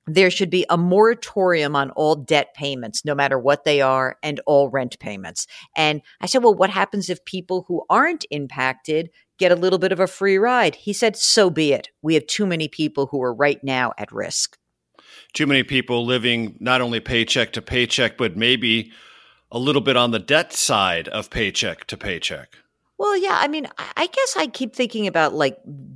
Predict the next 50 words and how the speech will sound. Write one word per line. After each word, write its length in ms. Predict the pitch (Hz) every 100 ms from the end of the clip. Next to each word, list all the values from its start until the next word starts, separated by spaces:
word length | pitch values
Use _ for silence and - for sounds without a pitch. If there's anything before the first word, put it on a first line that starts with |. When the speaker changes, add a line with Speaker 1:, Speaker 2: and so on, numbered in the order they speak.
| -
Speaker 1:
different 320 | 208 208 151
types 420 | - 156 143 -
of 140 | 139 -
people. 340 | 127 - 110
You 140 | 143
know, 100 | 170
you 180 | 175 185
can 160 | 185 190
think 300 | 226 214 214
of 220 | 170 147
people 420 | - 170 - 160
who 280 | 147 165 147
were 300 | 139 135 131
living 360 | 165 180 175 165
paycheck 480 | - 151 139 143 -
to 60 | -
paycheck. 640 | - 208 220 220 196 - - -
You 100 | 262
could 120 | 254
also 280 | 202 180 196
look 240 | 160 160 165
at 120 | -
people, 320 | 160 156 160
maybe 320 | 156 156 151
millennials, 760 | 147 156 160 262 330 139 123 -
who 160 | 170 - - - 180
just 240 | 202 233 -
had 260 | 180 185 175 160
the 160 | 170 -
unlucky 960 | 190 214 214 196 185 190 196 180 175 -
timing 600 | - - 196 247 196 143
of 140 | 127 117
graduating 720 | 135 143 156 175 170 170 156
into 220 | 143 156
the 100 | 151
Great 340 | - 139 147 -
Recession 680 | 156 - 202 208 - 120 -
with 180 | 151
a 80 | 156
lot 340 | 131 120 143 170
of 80 |
student 420 | - - 185 185 170
loan 340 | 185 185 180
debt 280 | 165 127 -
and 180 | 139 -
finally 480 | - 139 180 202 190
back 280 | 170 170 180
on 200 | 170 160
their 140 | 160
feet, 360 | - 180 160